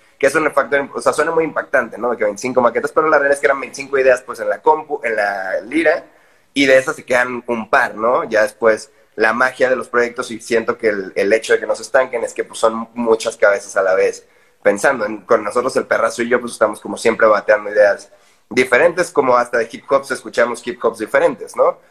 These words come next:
Y el pinche, como, pues sí, pues, más cargados para otro lado, al Perrazo le gusta más como... Ah, ¿sabes qué escucha un putero ese güey? Como los pinches, los Ramona, los... Estos, güey, le mama el Cuco.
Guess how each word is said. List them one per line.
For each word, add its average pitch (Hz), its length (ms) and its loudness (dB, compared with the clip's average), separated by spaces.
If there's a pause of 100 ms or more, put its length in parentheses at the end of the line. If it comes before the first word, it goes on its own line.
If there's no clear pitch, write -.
(200)
Y 107 160 -2
el 95 280 -6
pinche, 104 540 -4
como, 104 280 0
pues 120 140 -6
sí, 156 100 4
pues, - 280 -12
más 120 180 2
cargados 117 360 2
para 113 120 0
otro 117 140 -2
lado, 123 220 4
al 117 120 0
Perrazo 107 300 -8
le 107 60 -4
gusta 107 240 -6
más 104 240 -2
como... 92 540 -8 (240)
Ah, 143 160 0
¿sabes 220 180 -2
qué - 100 -18
escucha 208 240 -8
un 190 60 -6
putero 180 280 -2
ese 170 120 -4
güey? 165 200 2
Como 127 260 -2
los 107 160 -8
pinches, 131 640 -8 (240)
los 113 200 0
Ramona, 113 1080 2
los... 101 520 -6
Estos, - 380 -14
güey, 110 180 -6
le 104 100 2
mama 110 260 0
el - 100 -4
Cuco. 110 760 2